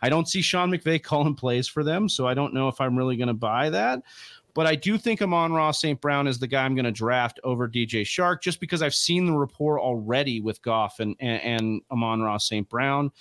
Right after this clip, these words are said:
And I do think that, like you said, I think, you know, when we're looking at this team versus the Saints or versus the Falcons,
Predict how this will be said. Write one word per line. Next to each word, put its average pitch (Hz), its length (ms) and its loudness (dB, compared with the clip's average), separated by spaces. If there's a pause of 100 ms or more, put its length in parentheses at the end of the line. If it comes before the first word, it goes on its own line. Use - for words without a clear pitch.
(360)
And 127 100 0
I 123 60 2
do 160 200 0
think 156 300 -4
that, 131 260 -2
like 139 240 0
you 131 80 -2
said, 139 400 0
I 123 80 0
think, 131 360 -6 (480)
you 170 80 0
know, 170 80 4
when 185 180 4
we're 226 140 2
looking 302 240 0
at 147 140 -4
this 160 260 0
team 180 460 -2 (260)
versus 143 520 0
the 123 100 -4
Saints - 720 0 (220)
or 123 120 -2
versus 131 420 -2
the 113 120 -6
Falcons, 147 920 -2